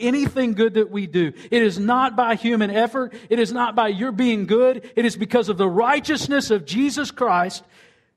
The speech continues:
and his blood that was shed on the cross that any of us are able to go to heaven. That's it. It's nothing that you've done.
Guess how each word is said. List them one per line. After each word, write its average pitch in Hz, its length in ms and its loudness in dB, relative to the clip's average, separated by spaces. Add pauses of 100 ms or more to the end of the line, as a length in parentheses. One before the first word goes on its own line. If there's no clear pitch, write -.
(400)
and 175 160 0
his 196 260 2
blood 240 380 0
that 226 100 2
was 202 140 -2
shed 202 320 -2
on 190 140 -6
the 180 60 -4
cross 160 720 -8 (520)
that 156 160 0
any 202 320 2
of 165 140 0
us 160 180 -2
are 165 100 -8
able 160 280 -4
to 147 80 -8
go 151 160 -2
to 143 100 -4
heaven. 123 400 -6 (140)
That's 208 240 -2
it. 208 360 0 (360)
It's 175 160 -8
nothing 220 320 0
that 202 180 0
you've 196 220 -6
done. 214 420 -4